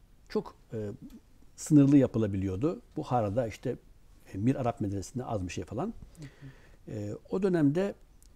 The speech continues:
Speaker 1: e, insanlar bu baskılardan dolayı, e, Yeseviliği zaten dediğim gibi kurumsal olarak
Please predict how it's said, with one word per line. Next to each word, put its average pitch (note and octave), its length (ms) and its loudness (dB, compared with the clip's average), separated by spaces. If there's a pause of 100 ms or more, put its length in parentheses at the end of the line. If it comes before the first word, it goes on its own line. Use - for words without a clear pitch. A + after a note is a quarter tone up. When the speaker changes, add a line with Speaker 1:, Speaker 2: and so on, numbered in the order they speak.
(1500)
Speaker 1:
e, B2 420 -8
insanlar D#3 540 0 (760)
bu B2+ 200 2
baskılardan C#3 600 2
dolayı, B2 400 4 (720)
e, C#3 60 -10
Yeseviliği D3 960 0 (1000)
zaten D3+ 340 2
dediğim B2 220 4
gibi A2 220 2 (500)
kurumsal C#3 340 6
olarak G#2+ 200 4